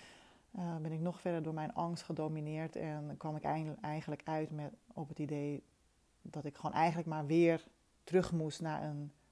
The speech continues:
vaste fulltime baan in loondienst, iets in mijn vakgebied, ehm, waardoor ik dus gewoon ook weer normaal, eh, ja, aan mijn carrière kon werken, om het zo maar te zeggen. En, en eigenlijk dus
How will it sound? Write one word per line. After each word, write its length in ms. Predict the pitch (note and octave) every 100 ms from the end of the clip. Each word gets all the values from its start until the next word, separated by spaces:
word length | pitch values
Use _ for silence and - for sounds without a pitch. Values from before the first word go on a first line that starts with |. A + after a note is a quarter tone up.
| _
vaste 540 | - F#3 F3+ - E3+
fulltime 560 | D#3 - F#3 F3+ E3 D#3+
baan 300 | D3 D#3 D#3
in 220 | D#3 D3+
loondienst, 600 | D3+ D#3+ E3 D#3 D#3 D3+
iets 240 | - E3+ -
in 140 | E3+
mijn 140 | D3 D3
vakgebied, 680 | E3 E3 - C#3+ D3+ C#3+ - - - - - - -
ehm, 520 | E3 D3 D3 C#3+ C#3+ C#3+ C#3+ C#3
waardoor 400 | - D3 C3+ D3
ik 100 | D3
dus 160 | C#3 C#3
gewoon 560 | D#3 C#3+ C#3+ C#3+ F3+ - - _ _ _ _ -
ook 240 | F3+ E3+
weer 180 | E3 D#3+
normaal, 600 | D#3 D#3+ D#3+ D#3 D3 - -
eh, 1000 | - D#3 D3+ D3+ D3 C#3+ C#3+ D3 C#3+ - - - _ _ _ _ _
ja, 300 | F3 C3+ C3+ -
aan 100 | D#3+
mijn 120 | D#3
carrière 520 | E3+ D#3+ D#3 D#3 F3
kon 180 | F3 E3+
werken, 340 | E3 E3 E3 D#3+
om 80 |
het 100 | D#3
zo 80 | -
maar 100 | D3+
te 60 | D3
zeggen. 320 | - D3 -
En, 260 | D3+ D#3 D3+ - - - -
en 200 | E3 D3+
eigenlijk 520 | - D#3 E3+ E3+ D#3+
dus 380 | D3 D#3 - -